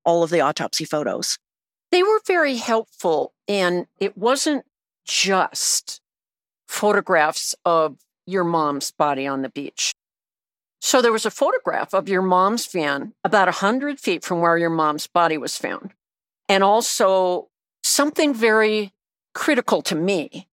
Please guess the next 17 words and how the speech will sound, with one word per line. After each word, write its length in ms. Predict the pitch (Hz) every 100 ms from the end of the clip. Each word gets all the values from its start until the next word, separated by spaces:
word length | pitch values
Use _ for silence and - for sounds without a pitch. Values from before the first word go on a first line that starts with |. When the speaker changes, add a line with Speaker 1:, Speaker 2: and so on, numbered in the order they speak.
| _ -
Speaker 2:
and 220 | 185 170
that 280 | 180 175 -
was 560 | 170 165 156 165 - - _ _ _ _ _ -
a 100 | 185
photograph 600 | - 208 262 285 269 254
of 140 | 233 214
your 140 | 208
mother's 400 | 190 175 165 - -
pocketbook. 840 | - 151 - - - - - - _ _ _ _ _ _ _ _ _ _ -
The 80 | 226
thing 240 | - 339 427 - _
that 260 | 185 226 196
was 140 | 202
striking 540 | - - 202 208 247 247
to 120 | 202
me 640 | 190 220 247 147 151 220 - _ -
was 720 | 175 165 156 156 - -